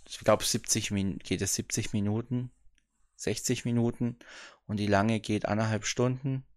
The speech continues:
Oder hundert Minuten, die lange?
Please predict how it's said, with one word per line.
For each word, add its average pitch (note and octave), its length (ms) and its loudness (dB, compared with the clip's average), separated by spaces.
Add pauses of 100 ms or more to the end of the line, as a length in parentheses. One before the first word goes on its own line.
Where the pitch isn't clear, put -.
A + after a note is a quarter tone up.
(1900)
Oder G2+ 260 4
hundert B2+ 300 0
Minuten, B2 520 0
die A#2 100 0
lange? A2+ 320 4